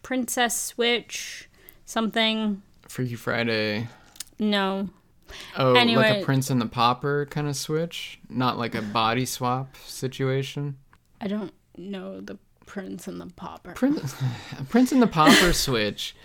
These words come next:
Speaker 2: is like, you got a prince or a, a real fancy person, and they're like,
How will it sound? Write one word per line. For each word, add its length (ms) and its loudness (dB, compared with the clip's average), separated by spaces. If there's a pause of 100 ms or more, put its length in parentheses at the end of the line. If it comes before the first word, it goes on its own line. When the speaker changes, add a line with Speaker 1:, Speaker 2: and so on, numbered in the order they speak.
(320)
Speaker 2:
is 480 4
like, 240 2 (340)
you 140 0
got 220 8
a 40 4
prince 800 2
or 280 2
a, 120 0
a 240 -2
real 240 2
fancy 400 0
person, 560 -4
and 220 -2
they're 100 0
like, 240 0